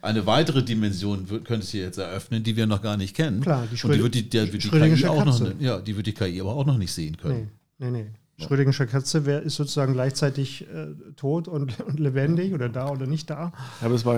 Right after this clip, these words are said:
Speaker 3: ja ein Joke der Phy-, Physiker früher mal, ne? Also die Schrödinger Katze, das war jetzt, das ist ja eine Theorie, die ist ja erst, die Theorie wurde ja nachgezogen nach dem Joke. <laughs> So, ne?
Speaker 1: <laughs>
Speaker 3: Die Motto, wenn die Box ist zu, ist die Katze tot oder lebt sie? Also das ist ja,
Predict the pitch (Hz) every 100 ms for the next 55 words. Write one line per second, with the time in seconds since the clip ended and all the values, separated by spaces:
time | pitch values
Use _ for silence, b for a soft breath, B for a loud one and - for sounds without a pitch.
0 | - - 117 113 127 139 117 107 117 117
1 | - 120 113 - - - - 117 123 156
2 | - 113 127 - - 120 113 113 113 120
3 | 123 131 123 113 113 123 - - _ -
4 | 113 120 117 - - - 123 117 127 139
5 | - - - 131 - - 127 110 127 120
6 | 131 120 117 113 127 143 - 113 127 117
7 | 110 117 123 131 117 175 120 - - _
8 | - 175 - - 170 139 165 151 139 -
9 | - - - 160 156 131 123 - B B
10 | B - 151 170 - - - - - 220
11 | 285 B B _ - - 151 151 151 131
12 | 147 165 135 117 123 131 - - 113 117
13 | 117 - - 120